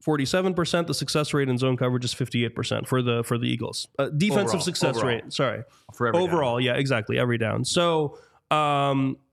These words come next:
Speaker 1: yeah, I didn't wanna do too much of the, like, just
Speaker 2: Sure.
Speaker 1: restating the result, right?
Speaker 2: Right.
Speaker 1: So it's like, like, are there things about man and zone? There's a little bit, but that's not all it is, right? Like, there's something more to it than that.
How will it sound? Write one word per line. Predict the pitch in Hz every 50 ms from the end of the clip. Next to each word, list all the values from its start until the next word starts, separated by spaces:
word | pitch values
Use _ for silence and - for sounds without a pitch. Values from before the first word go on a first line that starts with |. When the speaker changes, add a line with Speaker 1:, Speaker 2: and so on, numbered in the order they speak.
| - -
Speaker 1:
yeah, | 175 151 131
I | 139
didn't | 151 180 185
wanna | 185 170 160 156
do | 135 151 160 143
too | - 165 170
much | 151 139 -
of | 147 131 123
the, | 127 127
like, | 123 117 113 107 -
just | 120 123 131 120 104 92 90 - -
Speaker 2:
Sure. | 170 151
Speaker 1:
restating | 147 139 - 151 139 127 123 120
the | 117
result, | 117 120 120 135 127 117 110 110
right? | 123 127
Speaker 2:
Right. | 127 143 -
Speaker 1:
So | - 156 143
it's | 139 139 - -
like, | 147 135 131 -
like, | 151 139 135 170
are | 165 165 175
there | 170 170 156
things | 139 - 160 156 143 143
about | 139 135 127 127
man | 139 131 131 127 127
and | 123 120
zone? | 135 147 143 131 123 120 117 - _ _ _ _ _ _ _ _ -
There's | 185 214 208
a | 208
little | 151 143 165 226 311 320
bit, | 320 359 415 - - - - - _ _ _
but | 180 180 160
that's | 190 190 185 - -
not | 160 156 143 127 -
all | - 135 120 113
it | 113 120
is, | 123 110 113 - -
right? | 120 120 127 135
Like, | 139 135 131
there's | 143 143 143 -
something | 202 196 190 - 160 143
more | 131 131 139 135 131 123 113 - - -
to | - 127 120
it | 110 -
than | - 107 107
that. | 104 104 107 104 -